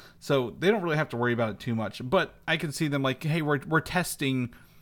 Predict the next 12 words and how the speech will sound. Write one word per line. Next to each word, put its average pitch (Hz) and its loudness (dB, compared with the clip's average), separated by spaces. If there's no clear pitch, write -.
release 123 2
things. 95 -10
Like, 113 -8
we, 131 -4
we 143 0
have 139 0
the 135 -2
money 131 2
to 120 -6
test - -6
a 135 -2
version 147 -2